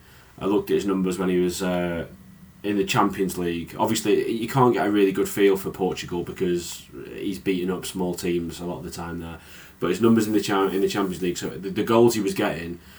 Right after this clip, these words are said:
from the amount of chances he was getting, and so he wasn't getting loads of chances, and he's, he's finishing well. He's, you know, he's,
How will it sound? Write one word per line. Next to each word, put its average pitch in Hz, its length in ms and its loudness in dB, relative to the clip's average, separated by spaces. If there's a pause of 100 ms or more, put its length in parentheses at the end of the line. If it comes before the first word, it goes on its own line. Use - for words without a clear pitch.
(180)
from 95 300 -2
the 92 80 4
amount 92 240 0
of - 60 -10
chances 87 420 -4
he 87 120 -2
was 80 120 -6
getting, 80 380 -8 (260)
and 87 140 -4
so 95 120 2
he 98 60 6
wasn't 117 300 6
getting 98 260 2
loads 98 260 6
of 90 80 -2
chances, 92 440 -2
and 90 80 -4
he's, 85 180 -4
he's - 240 -8
finishing 95 520 0
well. 87 280 -4
He's, 87 300 -10
you 95 140 -2
know, 85 80 -4
he's, 80 160 -12